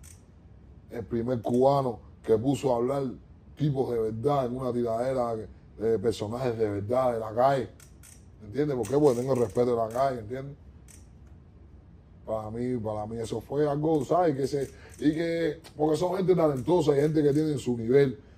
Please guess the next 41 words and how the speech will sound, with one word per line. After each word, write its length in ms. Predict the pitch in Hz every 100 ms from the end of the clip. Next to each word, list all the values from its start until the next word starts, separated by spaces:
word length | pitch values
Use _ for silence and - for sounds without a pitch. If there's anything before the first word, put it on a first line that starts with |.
| -
y 80 | 110
gente 320 | 117 135 139
que 80 | 131
tiene 260 | 110 131 131
su 160 | 127
respeto, 560 | 117 104 - 139 127 113
que 80 | 113
no 80 | 113
se 120 | 131
le 60 |
puede 260 | 113 123 117
quitar. 220 | 113 120 101 - - -
Y 120 | 135
que 260 | 147 175 196
ellos 140 | 170
se 120 | 175
detuvieran 520 | 170 160 156 180 175
en 140 | 160 160
mí 260 | 185 156 - - - -
y 100 | 131
que 100 | 139
me 80 |
hicieran 340 | 127 156 160 143
videos 640 | 127 143 156 147 135 117 - - -
y 140 | 131
que 680 | 139 143 139 135 131 135 135 135
me 100 | 127
hicieran 280 | 156 160
canciones, 720 | 139 135 110 147 147 147 139 113 - - -
para 240 | 135 135
mí 140 | 165 190
fue 160 | 139 165
un 140 | 175
orgullo 560 | 160 131 151 185 165 143
y 40 |
un, 420 | 147 147 143 139
y 20 | 131
un 160 | 147
respeto, 520 | 143 127 - 175 151
¿entiendes? 260 | 120 151 175
Porque 260 | 147 127